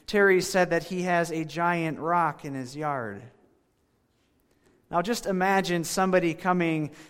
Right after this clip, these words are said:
trying to steal this rock at night. I think Terry's gonna notice. But what if somebody came every morning before Terry wakes up,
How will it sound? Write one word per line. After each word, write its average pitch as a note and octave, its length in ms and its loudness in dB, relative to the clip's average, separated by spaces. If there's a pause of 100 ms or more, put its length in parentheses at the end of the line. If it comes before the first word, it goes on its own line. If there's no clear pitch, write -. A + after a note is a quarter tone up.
trying F3+ 440 4
to E3+ 120 -4
steal E3+ 600 0
this D3 280 -2
rock E3 440 0
at C3+ 200 -8
night. C3 420 -8 (960)
I D4 80 -12
think F#4 180 -6
Terry's G#3 440 -8
gonna D3+ 200 -10
notice. C3+ 720 -12 (840)
But G#3 140 0
what C#4 200 0
if D#4+ 120 -2
somebody G#3+ 500 2
came F#3 520 -4 (300)
every G#3 480 -2
morning F3 420 2
before A#3 420 -2
Terry G#3 360 0
wakes F3 400 -2
up, C3+ 320 -6